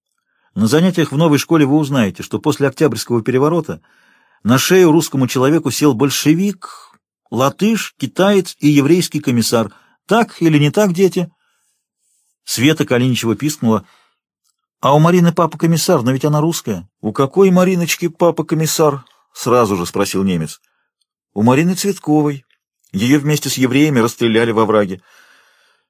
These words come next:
"Значит, не Цветковы они", заметил Ивлеев, "а обыкновенные Блюмины. А по-неме-, по-еврейски Блюмин значит цветы. Они маскировались, чтоб скрытно править народом.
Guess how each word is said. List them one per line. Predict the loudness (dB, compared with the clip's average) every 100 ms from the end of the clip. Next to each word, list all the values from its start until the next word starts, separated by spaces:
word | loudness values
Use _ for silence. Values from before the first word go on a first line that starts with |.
| _ _ -14
"Значит, | -6 -4 -2 -4
не | -4 -4
Цветковы | -4 -4 0 0 2
они", | 2 0
заметил | 0 -2 -4 -6
Ивлеев, | -8 -6 -10 -10 _ _ _
"а | -2
обыкновенные | -2 0 -2 -2 0 2 0
Блюмины. | 0 -2 2 2 2 2 -2 _ _ _ -2
А | 0
по-неме-, | 0 0 2 0 -2 _ _ _ _ _
по-еврейски | 0 2 4 2 0 -2
Блюмин | -2 0 2 4 2
значит | 0 0 -2 -4
цветы. | -4 -2 -2 -4 -4 _ -8
Они | -4 -2
маскировались, | 0 0 2 2 2 0 -2
чтоб | -2 -2
скрытно | 0 -2 0 0
править | 2 2
народом. | 0 2 2 0